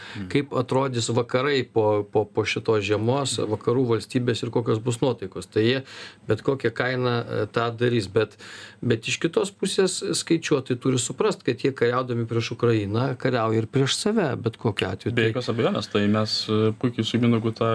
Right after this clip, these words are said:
Speaker 1: matyt, ir esame išanalizavę ir pateikę, kad čia m-, mūsų supratimu ir yra ta viena iš sil-, silpnesnių rusų vietų skaičiuotojų, kad jie,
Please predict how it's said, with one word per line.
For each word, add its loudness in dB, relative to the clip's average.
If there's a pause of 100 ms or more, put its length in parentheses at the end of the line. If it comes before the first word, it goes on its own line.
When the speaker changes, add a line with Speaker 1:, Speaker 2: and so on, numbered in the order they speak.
Speaker 1:
matyt, -4
ir 0 (220)
esame 0
išanalizavę 0
ir -4
pateikę, 0
kad -2
čia 0
m-, 2
mūsų 0
supratimu 0
ir 2
yra 2
ta 0
viena 0
iš -8
sil-, 0
silpnesnių 0
rusų 0
vietų 0
skaičiuotojų, 0
kad -2
jie, 2